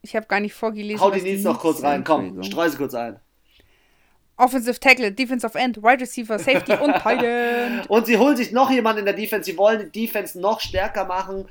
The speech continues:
Speaker 2: Anthony Costanzo, der ist, äh, in Pension gegangen, wie man so schön sagt. Also, ähm,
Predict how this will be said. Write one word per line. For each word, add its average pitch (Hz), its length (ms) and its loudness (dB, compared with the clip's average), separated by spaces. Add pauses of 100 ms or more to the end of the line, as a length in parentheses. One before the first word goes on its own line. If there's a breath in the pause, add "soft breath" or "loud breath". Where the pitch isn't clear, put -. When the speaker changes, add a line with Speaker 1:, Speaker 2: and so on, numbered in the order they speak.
(360 soft breath)
Speaker 2:
Anthony 202 400 -4
Costanzo, 190 840 -2
der 165 340 0
ist, 156 280 -8
äh, 151 200 -6
in 151 80 -6
Pension 160 460 -2
gegangen, 165 420 -4
wie 160 80 0
man 160 120 -2
so 151 100 -8
schön 165 260 -4
sagt. 151 340 -2
Also, 135 460 -4 (420 loud breath)
ähm, 139 720 -4